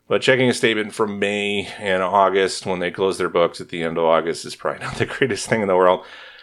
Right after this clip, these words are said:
But, you know, these little things really catch us up and are caught, catch up. Like, wow, I can't talk tonight. But <laughs> they really, they keep just getting in our head and, and taking away things that we could be doing.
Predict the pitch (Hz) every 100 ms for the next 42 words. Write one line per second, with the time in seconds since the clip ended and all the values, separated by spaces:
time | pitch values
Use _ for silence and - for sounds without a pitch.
0 | _ 123 120 120 - 160 143 131 139 131
1 | 156 180 127 151 127 110 98 - 113 123
2 | 120 120 - 113 - 110 - - 98 -
3 | _ _ - 104 98 98 98 87 90 82
4 | - 113 - - _ _ - 113 113 110
5 | - - _ _ - - - _ _ _
6 | - 87 82 - - - - _ - 127
7 | 127 - 139 139 104 98 139 - - _
8 | - 104 87 - 117 165 151 151 135 120
9 | 117 117 131 - 131 120 - 135 123 123
10 | 117 110 101 98 95 95 92 85 - -
11 | 85 92 92 98 95 _ - 160 175 139
12 | 107 92 98 101 87 - 87 87 87 90
13 | 87 90 90 165 151 85 67